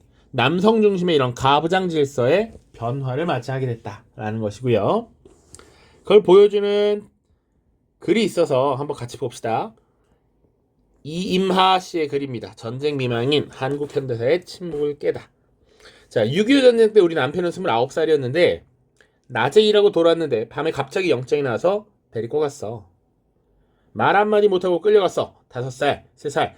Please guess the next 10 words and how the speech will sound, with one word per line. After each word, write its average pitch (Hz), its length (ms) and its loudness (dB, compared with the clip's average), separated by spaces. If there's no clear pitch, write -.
백 113 140 -6
일 117 140 -4
된 196 260 0
세 160 260 -6
딸만 147 280 -4
남겨두고 120 400 -8
말이야. 85 280 -12
당시에 151 580 2
남편을 180 720 -2
잃은 175 600 0